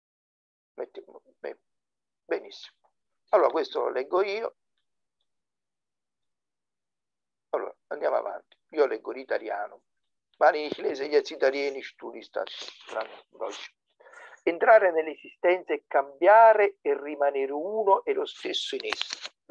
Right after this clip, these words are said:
Quindi entrare nell'esistenza, no? Quindi passare dalla possibilità alla realtà, dalla potenza all'atto. Entrare nell'esistenza è cambiare,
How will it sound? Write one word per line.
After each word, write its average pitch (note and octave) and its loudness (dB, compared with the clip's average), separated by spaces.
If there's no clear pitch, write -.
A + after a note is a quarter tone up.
Quindi A#2 -12
entrare C#3 6
nell'esistenza, B2 -4
no? D3+ -2
Quindi - -14
passare - 4
dalla B2 0
possibilità B2 -4
alla C#3 4
realtà, - -6
dalla A#2 -2
potenza B2 -6
all'atto. - -18
Entrare C#3+ 0
nell'esistenza A#2 -6
è - -4
cambiare, C3 0